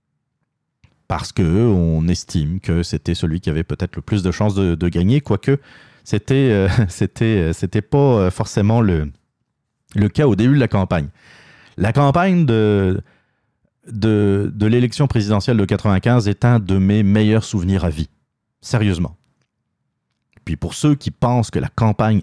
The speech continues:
actuelle fédérale au Canada dure trop longtemps, je vous annonce que la campagne pour les élections présidentielles en France, pour l'élection du président en quatre-vingt-quinze, a duré huit mois à peu près.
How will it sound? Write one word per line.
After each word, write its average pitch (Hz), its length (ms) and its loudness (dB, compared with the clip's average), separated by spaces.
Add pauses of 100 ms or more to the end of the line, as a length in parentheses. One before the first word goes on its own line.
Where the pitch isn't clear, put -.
actuelle 110 460 0
fédérale 98 580 -2
au 76 80 -2
Canada 101 540 0
dure 80 260 -4
trop - 220 0
longtemps, 98 480 -2 (1160)
je 82 100 -12
vous 85 140 -2
annonce 101 360 0
que 95 100 -4
la 76 120 -2
campagne 95 640 -2
pour 73 120 -6
les 73 160 -4
élections 92 300 -2
présidentielles 85 560 -4
en 78 80 -4
France, - 500 -6 (240)
pour 73 140 -6
l'élection 85 560 -2 (160)
du 71 200 -14
président 87 440 -4
en - 40 -4
quatre-vingt-quinze, 127 1000 -2 (640)
a 90 100 -2
duré 90 520 0
huit 123 260 2
mois 92 260 0 (160)
à 87 100 -4
peu 87 100 -4
près. - 200 -10